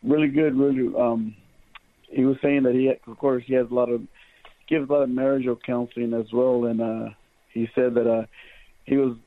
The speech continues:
counseling a couple, and the, the fiance, the lady had,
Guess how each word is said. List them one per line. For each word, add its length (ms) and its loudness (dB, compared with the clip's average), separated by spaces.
counseling 460 -2
a 100 -2
couple, 560 -2
and 420 -2
the, 420 -4
the 140 -2
fiance, 600 0
the 140 -2
lady 420 0
had, 360 -2